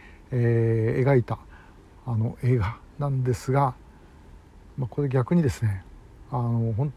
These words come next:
当に、えー、おそらくこのご家族はみんな悲惨な目に遭ったろうなと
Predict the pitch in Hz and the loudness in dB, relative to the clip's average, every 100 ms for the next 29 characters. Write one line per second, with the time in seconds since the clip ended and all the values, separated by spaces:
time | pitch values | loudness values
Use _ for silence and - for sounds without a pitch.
0 | - 156 143 143 170 - - - - 139 | -4 0 2 0 -4 -12 -20 -20 -12 -6
1 | 123 120 113 113 113 113 113 120 123 127 | -2 -2 -2 -4 -4 -4 -6 -6 -8 -10
2 | - - - 156 - 147 - 127 113 - | -12 -14 -14 -16 -10 -4 0 0 0 0
3 | 139 127 127 139 113 - 143 147 127 127 | 2 4 4 2 0 0 2 2 2 2
4 | 117 - 135 127 127 131 131 127 - 113 | 0 0 0 0 0 0 2 0 0 -2
5 | 113 120 110 | 0 -2 -4